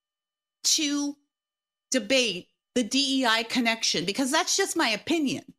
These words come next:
That's me extrapolating, and I am willing to debate that.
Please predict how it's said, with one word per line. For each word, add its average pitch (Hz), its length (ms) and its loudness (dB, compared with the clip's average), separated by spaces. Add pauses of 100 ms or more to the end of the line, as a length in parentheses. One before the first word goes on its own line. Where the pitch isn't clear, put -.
(300)
That's 349 200 2
me 320 260 0
extrapolating, 202 840 -2
and 269 140 2
I 320 140 2
am 254 300 2
willing 302 420 2
to 277 120 -2
debate 208 440 -4
that. 143 200 -2